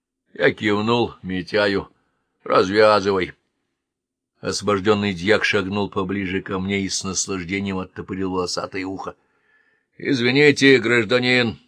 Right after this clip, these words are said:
вы свободны», картонным голосом пробурчал я. Отпетый скандалист гордо выпятил хрящевидную грудную клетку и, придерживая набитое пузо, мелкими шажками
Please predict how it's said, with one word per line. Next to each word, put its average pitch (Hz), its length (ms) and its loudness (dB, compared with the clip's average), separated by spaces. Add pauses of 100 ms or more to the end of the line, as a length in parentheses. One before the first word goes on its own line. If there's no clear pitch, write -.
(480)
вы 120 260 -4
свободны», 113 800 0 (420)
картонным 92 640 -6
голосом 92 400 -6
пробурчал 87 460 -8
я. 92 200 -6 (800)
Отпетый 107 800 0
скандалист 98 1040 -4
гордо 98 420 -2
выпятил 95 400 -6
хрящевидную 95 800 -8
грудную 90 400 -6
клетку - 440 -6 (720)
и, 101 140 -2
придерживая 180 880 2
набитое 147 540 -2
пузо, 92 420 -8 (240)
мелкими 214 720 2
шажками 151 680 -4